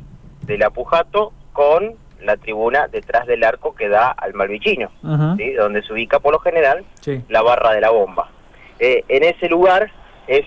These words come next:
Speaker 1: donde se ha llevado adelante estas pintadas, en este portón rojo, "Spam, andate". Y después otra frase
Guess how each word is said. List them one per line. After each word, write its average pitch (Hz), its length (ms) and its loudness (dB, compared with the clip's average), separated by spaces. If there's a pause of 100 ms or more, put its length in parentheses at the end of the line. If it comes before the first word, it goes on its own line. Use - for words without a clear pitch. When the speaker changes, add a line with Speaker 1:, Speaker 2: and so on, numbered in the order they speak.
(120)
Speaker 1:
donde 127 520 2
se 131 80 2
ha 135 120 2
llevado 131 220 2
adelante 131 340 0
estas 127 220 -4
pintadas, 165 640 2
en - 60 -12
este - 160 -6
portón 123 400 -2
rojo, 147 480 0 (400)
"Spam, 139 400 -2 (140)
andate". 165 640 0 (1400)
Y 160 100 -2
después 190 400 2
otra - 320 0
frase 190 460 -2